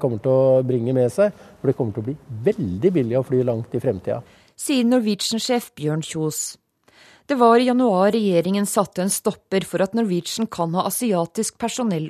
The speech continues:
Speaker 2: ombord. Løsningen for Kjos er å opprette nye baser i Irland i stedet for Norge.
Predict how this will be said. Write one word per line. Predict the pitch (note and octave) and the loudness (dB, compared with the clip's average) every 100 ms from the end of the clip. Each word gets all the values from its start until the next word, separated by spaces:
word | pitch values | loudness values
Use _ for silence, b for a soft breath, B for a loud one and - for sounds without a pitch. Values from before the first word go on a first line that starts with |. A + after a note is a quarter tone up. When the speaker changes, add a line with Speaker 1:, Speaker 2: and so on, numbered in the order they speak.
| - | -6
Speaker 2:
ombord. | E3+ D#3+ D#3 C3+ - _ b b b b G3+ | -4 -4 -4 -6 -16 _ b b b b 2
Løsningen | G3+ D#3 - E3 F3 | 4 4 0 -2 -2
for | - G#3+ | -2 -4
Kjos | - G#3+ A3+ - | -2 -2 -2 -2
er | D3+ F3+ | 0 0
å | |
opprette | E3 - E3 D#3 | -2 -2 -4 0
nye | G#3+ G#3+ E3+ G3 | 2 2 2 0
baser | G#3 D3 - F#3 G#3+ | 0 0 -2 -2 -2
i | A#3 F#3 | -2 -6
Irland | F3+ B3+ B3 F#3+ | 0 2 2 0
i | G3 | -4
stedet | - C#3+ B2+ - | -4 -8 -8 -6
for | F3 | -4
Norge. | C#3+ B2+ D#3+ | -4 -4 -4